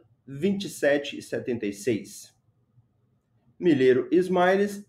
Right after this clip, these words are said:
dezoito reais e cinco. tap, dezoito e cinquenta. E milheiro da Azul,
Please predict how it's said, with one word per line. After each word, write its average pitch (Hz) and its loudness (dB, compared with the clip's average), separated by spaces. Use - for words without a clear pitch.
dezoito 147 -2
reais 127 0
e 123 -6
cinco. - -6
tap, 190 0
dezoito 131 -2
e - -12
cinquenta. 175 -2
E 185 0
milheiro 147 4
da 165 -2
Azul, 160 -2